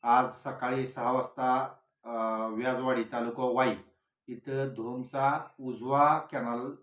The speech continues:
फुटलेला आहे. या उजव्या कॅनलवरचं संपूर्ण भिजवण झालेलं आहे आणि आज कॅनल हा बंदच करायचा होता. त्यामुळं तिथल्या कार्यक्षेत्रातलं संपूर्ण भिजवण झाल्यामुळं, अ,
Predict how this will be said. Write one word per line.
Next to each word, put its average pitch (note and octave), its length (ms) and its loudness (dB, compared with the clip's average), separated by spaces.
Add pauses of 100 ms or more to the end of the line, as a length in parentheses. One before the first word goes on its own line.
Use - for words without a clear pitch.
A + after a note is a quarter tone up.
फुटलेला A#2 360 -4
आहे. G#2 120 -4 (580)
या C#3 280 4
उजव्या C3 420 0
कॅनलवरचं B2+ 760 -6
संपूर्ण C#3+ 540 -8
भिजवण B2+ 460 -4
झालेलं A#2 340 -2
आहे - 300 -8 (340)
आणि B2+ 440 -6 (400)
आज B2+ 260 0
कॅनल C3 320 -2
हा B2+ 140 -2
बंदच C3 360 -4
करायचा A#2+ 300 -4
होता. A#2 220 -10 (480)
त्यामुळं B2+ 300 -4
तिथल्या C3+ 640 0 (380)
कार्यक्षेत्रातलं C3 720 -8
संपूर्ण B2+ 380 -6
भिजवण A#2+ 340 -6
झाल्यामुळं, A#2 420 -4 (680)
अ, A#2 500 -4